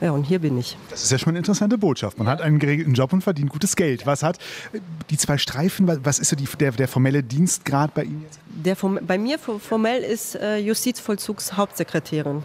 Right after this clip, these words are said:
Speaker 1: Das heißt, ich wurde befördert. Ähm, der Grund, äh,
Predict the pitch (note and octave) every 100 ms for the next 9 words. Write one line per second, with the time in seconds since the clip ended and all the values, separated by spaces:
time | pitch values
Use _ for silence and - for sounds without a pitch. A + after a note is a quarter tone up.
0 | - E3+ - F#3 F3 - F#3+ E3+ E3 G#3+
1 | A#3+ A#3+ A#3 - - F#3 F#3 F3+ F#3 G3
2 | B3+ B3 - - G3+